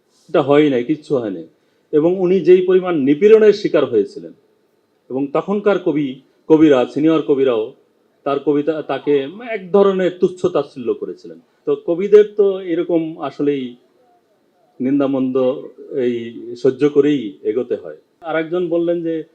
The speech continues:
লেখালেখি করে আমাদের দেশে, আমাদের কোনো দেশে, মানে ইউরোপ আমেরিকায় সম্ভব, কিন্তু বাংলাদেশে লেখালেখি করে যে জীবিকা নির্বাহ করা, এটা মানে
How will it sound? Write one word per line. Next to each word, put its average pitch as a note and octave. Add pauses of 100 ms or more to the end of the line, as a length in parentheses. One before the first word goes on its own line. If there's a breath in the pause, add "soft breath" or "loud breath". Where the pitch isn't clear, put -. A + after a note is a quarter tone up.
(240)
লেখালেখি E3
করে D#3+
আমাদের D3
দেশে, D3
আমাদের F3
কোনো G3+
দেশে, G3 (300)
মানে C3+
ইউরোপ F3+
আমেরিকায় G3+
সম্ভব, C3
কিন্তু D3+
বাংলাদেশে F3 (220)
লেখালেখি F3
করে E3+
যে C#3+
জীবিকা F3+
নির্বাহ D#3+
করা, C3+
এটা F3+ (840)
মানে D#3